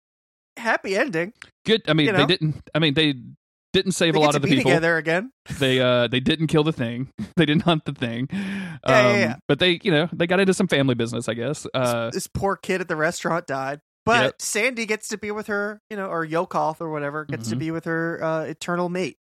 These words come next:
Speaker 2: I mean,
Speaker 1: in the
Speaker 2: Dean,
Speaker 1: other dimension,
Speaker 2: Dean
Speaker 1: so.
Speaker 2: probably killed a cop that he thought was a cult member, so he's gonna have to deal
Speaker 1: I
Speaker 2: with
Speaker 1: think,
Speaker 2: that.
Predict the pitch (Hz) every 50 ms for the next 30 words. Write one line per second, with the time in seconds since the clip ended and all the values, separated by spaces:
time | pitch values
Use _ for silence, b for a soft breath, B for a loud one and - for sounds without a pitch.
0 | _ - 139 143 143 147 147 165 170 151 151 160 170 175 175 - - 113 - 139
1 | 156 170 170 147 135 - 143 143 147 151 143 151 139 - 160 147 113 127 - -
2 | - 127 131 143 - 127 117 117 - 127 123 - 113 113 - - 123 123 - 127
3 | 123 131 147 139 - 113 110 127 117 117 117 117 117 117 151 - 117 117 - 110
4 | 110 127 - -